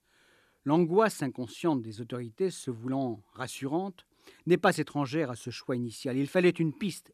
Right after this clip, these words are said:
et on a choisi celle-là. Il fallait que d'autres expertises la confortent, ce qui n'a pas vraiment été le cas. Aussi, quand l'expertise de Wiesbaden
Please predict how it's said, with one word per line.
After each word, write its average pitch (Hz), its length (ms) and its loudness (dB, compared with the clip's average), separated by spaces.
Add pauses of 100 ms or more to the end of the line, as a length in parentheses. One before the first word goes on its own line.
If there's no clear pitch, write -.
et 190 60 0
on 208 100 2
a 160 80 2
choisi 127 300 -6
celle-là. 107 480 -8 (320)
Il 160 100 0
fallait 165 460 4 (360)
que 139 100 0
d'autres 165 500 4
expertises 147 540 -6
la 120 100 -6
confortent, 160 560 -8 (300)
ce - 160 -8
qui 127 120 -4
n'a 131 140 0
pas 131 160 -2
vraiment 123 260 -4
été 117 220 -8
le 104 100 -12 (100)
cas. 107 220 -8 (120)
Aussi, 170 460 -6 (600)
quand 151 280 4
l'expertise 143 640 -4
de 123 120 -6
Wiesbaden 131 640 -4